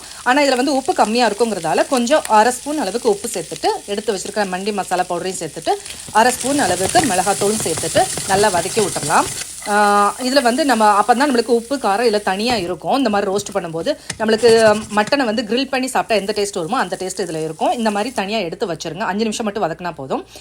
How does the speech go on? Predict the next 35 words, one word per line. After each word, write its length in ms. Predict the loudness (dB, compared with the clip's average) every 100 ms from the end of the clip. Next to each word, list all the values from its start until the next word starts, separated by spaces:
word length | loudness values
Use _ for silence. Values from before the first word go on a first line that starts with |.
| -20 -6
இந்த 200 | 2 4
டயத்துல 400 | 6 4 4 0
வந்து, 420 | 0 2 0 0 -6 -8
ஆ, 400 | 2 6 8 6
மண்டி 360 | 6 2 2 0
ரைஸ் 320 | 0 0 -2
வேகிற 320 | 0 2 0
டயத்துல 360 | -2 -4 -2 -2
நம்ம 180 | 0 -2
வந்து 160 | -4
இதுக்கு 180 | -4 -4
தேவையான 300 | -6 -8 -6
சல்சாவை 260 | -4 -2 -2
ரெடி 180 | -2 -6
பண்ணிக்கலாம். 420 | -8 -6 -4 -4 -6 -20 -4
நான் 140 | -2
சாப்பர் 300 | 2 2 2
யூஸ் 200 | 0 -2
பண்ணி 100 | -4
தான் 100 | -6
செய்ய 220 | -4 -6 -6
போறேன். 280 | 0 0 0 -10 -8
அதுக்கு 280 | -2 0 0
வந்து, 300 | 0 2 0 -2 -8 2
ஆ, 180 | 4 6
ரெண்டு 260 | 4 2
தக்காளி, 540 | 0 2 4 4 2 -2
ஒரு 200 | 0 2 4 6
ஹாஃப் 300 | 6 6 4 4 6 6 6 2
வெங்காயமும், 540 | -2 0 0 0 -2 -4 -14 -8
ரெண்டு 260 | -4 -2
பச்சை 280 | -2 -4 -4
மிளகா, 360 | 0 2 4 2 0 _ -2
ரெண்டு 300 | 0 2 0
பூண்டு, 560 | 0 0 2 2 0